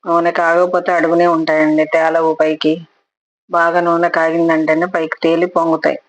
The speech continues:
అరిసెలు అనేది బాగా వచ్చాయి. ఒక్కొక్కటిగా ఒత్తుకొని మనం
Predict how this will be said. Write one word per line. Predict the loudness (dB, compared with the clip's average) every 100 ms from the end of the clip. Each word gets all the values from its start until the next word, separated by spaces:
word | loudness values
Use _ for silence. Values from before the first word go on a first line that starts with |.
| _ _ _ _ _ _ _ _ _ _ _ _ _ _ _ _ _ _ _ _ _ _ _ _ _ _ _ _ _ _ _ _ _ _ _ _
అరిసెలు | -8 -6 0 0
అనేది | 2 0 0 -2
బాగా | 0 0 0 2 0
వచ్చాయి. | -2 -4 0 0 0 -4 -8 _ _ _ _ _ _ _ _ _ _ _ -20 _ _ _ _ -20 -20 -20 _ _ _ _ -20 -20 -20 _ _ _ _ _ _ _ _ _ _ _ _ _ _ _ _ _ _
ఒక్కొక్కటిగా | -12 -2 0 0 -2 0 0
ఒత్తుకొని | 0 -2 -2 -2 0
మనం | 0